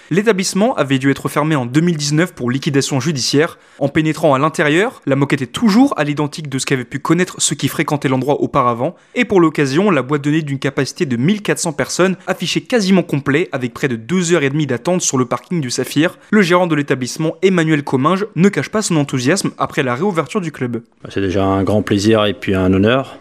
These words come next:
Speaker 2: Le, la discothèque Le Saphir, comme vous dites, est connue déjà depuis, euh, énormément d'années. La fierté, bah, de, d'avoir racheté, euh, cette discothèque, euh,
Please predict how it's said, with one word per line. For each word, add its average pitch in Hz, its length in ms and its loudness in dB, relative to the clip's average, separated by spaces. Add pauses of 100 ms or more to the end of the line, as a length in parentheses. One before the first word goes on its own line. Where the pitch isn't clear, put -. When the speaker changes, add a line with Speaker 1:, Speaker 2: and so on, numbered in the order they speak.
Speaker 2:
Le, 101 360 4
la 104 100 4
discothèque 104 420 0
Le 107 80 2
Saphir, 107 460 0
comme 107 200 2
vous 110 100 2
dites, 110 220 2
est 98 60 0
connue 101 280 4
déjà 92 240 2
depuis, 92 420 2
euh, 87 200 2 (100)
énormément 113 380 2
d'années. 135 500 4 (120)
La 120 140 0
fierté, 131 460 0
bah, 104 160 2
de, 101 220 2
d'avoir 101 260 4
racheté, 110 560 2
euh, 101 160 2
cette 92 240 -4
discothèque, 117 800 0
euh, 139 400 4